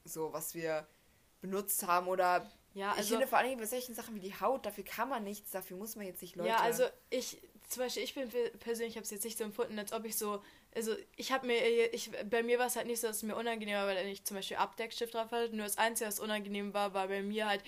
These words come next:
Speaker 2: wenn mich Leute darauf angesprochen haben und so
Speaker 1: Dass du
Speaker 2: gesagt
Speaker 1: gesa-,
Speaker 2: haben,
Speaker 1: gesagt
Speaker 2: so,
Speaker 1: haben.
Speaker 2: "Ey, man sieht den Abdeckstift",
Speaker 1: Genau.
Speaker 2: oder, oder sowas, so, "Dir ist klar, man sieht immer noch deine Pickel." Und ich denk mir so, "Ja, es ist
Speaker 1: Ja.
Speaker 2: mir klar."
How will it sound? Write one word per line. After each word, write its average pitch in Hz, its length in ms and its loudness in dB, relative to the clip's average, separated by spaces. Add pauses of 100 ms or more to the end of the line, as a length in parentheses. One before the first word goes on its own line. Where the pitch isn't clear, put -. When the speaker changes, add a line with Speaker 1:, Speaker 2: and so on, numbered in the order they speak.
(200)
Speaker 2:
wenn 214 100 -4
mich 214 180 -2
Leute 208 120 0
darauf 202 220 -2
angesprochen 196 800 -4
haben 202 300 2 (260)
und 226 160 -4
so 165 80 8
Speaker 1:
Dass 170 60 10
du 240 80 8
Speaker 2:
gesagt 220 420 6
Speaker 1:
gesa-, 214 300 8
Speaker 2:
haben, 208 160 0
Speaker 1:
gesagt 190 320 0
Speaker 2:
so, 233 260 6
Speaker 1:
haben. - 140 -2
Speaker 2:
"Ey, 254 480 6
man 254 240 -2
sieht 262 160 -4
den 254 140 4
Abdeckstift", 247 760 4
Speaker 1:
Genau. 160 100 2
Speaker 2:
oder, 160 260 6
oder 269 180 10
sowas, 240 240 4
so, 240 180 0
"Dir 208 260 -4
ist 196 160 0
klar, 269 320 6
man 185 180 -2
sieht - 220 -12
immer 392 240 6
noch 269 180 4
deine 208 300 0
Pickel." 202 460 -4
Und 185 80 -6
ich 190 100 -8
denk - 180 -14
mir - 120 -16
so, 95 140 -12
"Ja, 131 440 0
es - 80 -2
ist 208 60 6
Speaker 1:
Ja. 190 300 10
Speaker 2:
mir 170 40 6
klar." 190 380 6